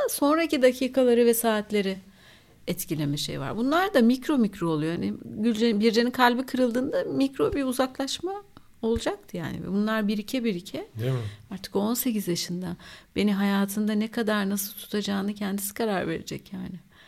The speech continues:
Speaker 1: Aramızdaki bağ güçlü olduğunda o tutacak hayatında, yakında tutacak. Ama şey, kırılganlığını hissederse, öfke duymaya başlarsa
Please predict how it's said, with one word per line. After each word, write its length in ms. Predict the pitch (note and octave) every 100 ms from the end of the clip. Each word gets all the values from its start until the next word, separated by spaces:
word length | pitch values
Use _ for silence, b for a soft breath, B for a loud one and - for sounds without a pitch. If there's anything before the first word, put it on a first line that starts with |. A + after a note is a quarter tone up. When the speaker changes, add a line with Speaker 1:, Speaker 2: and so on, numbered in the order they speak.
| B B B F3+
Speaker 1:
Aramızdaki 600 | F3+ F#3 G3 G3+ G3 F#3
bağ 360 | F#3+ F#3+ G3
güçlü 360 | F#3+ F#3+ - A#3+
olduğunda 680 | A3 F#3+ F#3+ G#3+ F4+ F#4+ -
o 160 | -
tutacak 500 | F#3+ - - C4+ C#4+
hayatında, 520 | G#3+ E3+ D#3+ - D#3+ D#3+
yakında 520 | E3 E3 F#3 F#3 G3
tutacak. 400 | - - - - - B B B B B B F3+
Ama 380 | F#3+ G3 F#3+ - - - - E3+
şey, 240 | - F#3+
kırılganlığını 720 | - G3+ G3+ G3+ G3 G3 G3+
hissederse, 640 | G3+ G3 G3 F#3+ F#3 - -
öfke 320 | - G#3 G3
duymaya 340 | G3 F#3 F3+
başlarsa 520 | F#3 F3+ - G3 G3